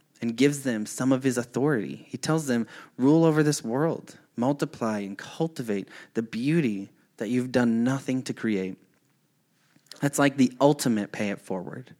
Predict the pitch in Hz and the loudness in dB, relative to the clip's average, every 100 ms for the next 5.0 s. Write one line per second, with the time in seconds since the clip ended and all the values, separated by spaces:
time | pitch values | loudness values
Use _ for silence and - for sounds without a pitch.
0 | _ - - - _ 120 127 127 123 120 | _ -20 -20 -20 _ 2 4 4 2 0
1 | 120 120 113 123 131 120 104 98 95 95 | 2 2 4 4 4 2 0 -2 -4 -8
2 | 120 _ - - 107 - 107 98 92 101 | -10 _ -10 -6 -6 -4 -2 -2 -4 -4
3 | 95 87 - - _ _ _ _ _ - | -4 -6 -8 -14 _ _ _ _ _ -4
4 | 101 120 123 - 117 - 101 98 95 | 2 2 2 -2 -2 -4 -8 -8 -14